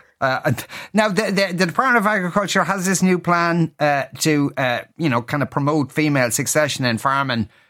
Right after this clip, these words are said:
D-, d-, does that give you a bit of hope? Do you, do you think it's going far enough?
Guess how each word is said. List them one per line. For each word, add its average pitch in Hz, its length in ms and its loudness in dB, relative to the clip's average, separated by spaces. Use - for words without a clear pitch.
D-, 151 180 0
d-, 131 220 -2
does 147 160 0
that 170 200 0
give 165 160 2
you 170 120 4
a 156 40 2
bit 147 180 0
of 151 80 0
hope? 151 380 -4
Do 165 80 2
you, 170 160 0
do 143 100 0
you 165 80 0
think 185 200 2
it's 156 120 -2
going 156 260 2
far 139 320 0
enough? 139 480 -2